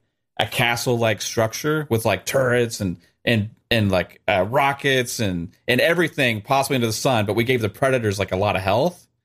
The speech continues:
you know, made them, like, really fast. So the predators would spawn really far away, and their, their objective was to rush in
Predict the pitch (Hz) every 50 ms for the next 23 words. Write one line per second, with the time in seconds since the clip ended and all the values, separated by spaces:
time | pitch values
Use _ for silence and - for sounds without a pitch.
0 | _ _ _ _ _ _ _ _ _ _ _ _ _ - 117 120 120 117 127 131
1 | 120 123 113 107 104 117 135 127 113 107 - - 139 131 107 90 80 - - -
2 | - - - - - - 135 127 117 113 - _ _ _ - - 113 117 127 120
3 | 113 - - 196 247 262 226 175 147 135 131 117 - - 165 156 151 151 139 147
4 | 147 139 - 151 139 131 123 135 151 143 123 107 110 123 131 127 107 113 139 156
5 | 175 160 139 - 139 131 - 135 120 117 117 110 - 117 107 104 113 131 139 147
6 | 143 - 160 151 127 117 104 101 110 117